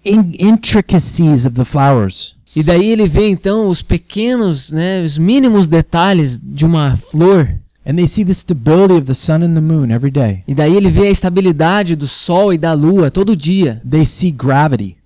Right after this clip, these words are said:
Speaker 2: Eles veem a gravidade.
Speaker 1: They see all the animals around them and how different they all are.
Speaker 2: É, eles olham pros animais e veem, né, conseguem ver a diferença, como eles são diferentes.
Speaker 1: And they look at their own body and just how it works really well.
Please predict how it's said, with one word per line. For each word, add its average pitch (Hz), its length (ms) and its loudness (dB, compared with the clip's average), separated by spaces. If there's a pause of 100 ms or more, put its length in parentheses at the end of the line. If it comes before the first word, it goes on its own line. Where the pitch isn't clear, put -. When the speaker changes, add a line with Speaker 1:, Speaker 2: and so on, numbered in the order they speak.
Speaker 2:
Eles 147 260 -2
veem 190 300 0
a 175 60 0
gravidade. 160 720 0
Speaker 1:
They 131 120 0
see 185 200 0
all 175 180 2
the 127 160 -6
animals 175 380 0
around 139 380 0
them 120 120 -4
and 113 160 -4
how 139 280 0 (440)
different 151 320 -2
they 107 120 -6
all 98 200 -4
are. 90 240 -8 (140)
Speaker 2:
É, 160 220 2
eles 143 200 0
olham 202 220 0
pros 185 180 -2
animais 170 680 -2
e 131 80 -4
veem, 156 480 -2
né, 165 240 -2
conseguem 165 420 -4
ver 160 220 -2
a 175 40 0
diferença, 165 680 -2
como 175 160 -2
eles 175 100 0
são 180 140 -4
diferentes. 160 640 -2
Speaker 1:
And 151 80 0
they 156 100 2
look 185 220 2
at 180 60 -8
their 190 120 2
own 180 120 2
body 151 400 2
and 113 200 -2
just 139 220 -6
how 147 180 0
it 95 100 -4
works 139 420 -2
really 151 260 2
well. 95 360 -2